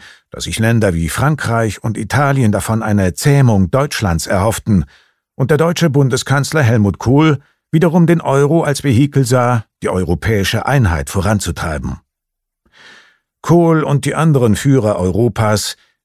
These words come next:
konstatiert der Ökonom Hans-Werner Sinn,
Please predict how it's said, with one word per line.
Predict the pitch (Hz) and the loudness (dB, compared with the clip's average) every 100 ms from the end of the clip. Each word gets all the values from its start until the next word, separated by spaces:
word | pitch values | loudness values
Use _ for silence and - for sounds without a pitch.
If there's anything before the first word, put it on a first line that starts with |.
| _ | _
konstatiert | - 110 - 101 - 131 113 | -4 -4 -2 -6 -2 -2 -2
der | 82 | -4
Ökonom | 90 101 98 107 107 90 | -4 0 2 4 2 2
Hans-Werner | 131 131 - 92 87 85 | 0 -2 -2 -2 0 2
Sinn, | 120 | 2